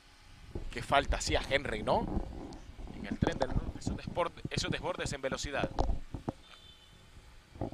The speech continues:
Atención, Izaguirre. Trazo hacia adelante, balón arriba. El cabezazo fue de Luis Alfredo. Ayerdis quería pivotear la pelota, la entregó mal, la ganó Chinandega.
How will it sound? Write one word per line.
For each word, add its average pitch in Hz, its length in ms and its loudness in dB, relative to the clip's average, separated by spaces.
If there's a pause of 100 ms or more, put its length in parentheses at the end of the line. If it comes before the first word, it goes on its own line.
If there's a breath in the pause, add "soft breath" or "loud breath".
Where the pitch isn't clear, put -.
(1300)
Atención, 202 680 8
Izaguirre. 185 680 2 (1600)
Trazo 185 300 8
hacia 185 180 8
adelante, 190 380 6
balón 180 260 4
arriba. 175 580 8 (960)
El 196 220 0
cabezazo 185 560 0
fue 220 140 0
de 180 80 4
Luis 196 200 4
Alfredo. 190 540 8 (360 soft breath)
Ayerdis 185 520 6
quería 196 320 6
pivotear 185 480 4
la 185 100 10
pelota, 190 380 10
la 202 120 12
entregó 190 400 4
mal, 208 180 12
la 196 80 12
ganó 190 220 12
Chinandega. 196 680 12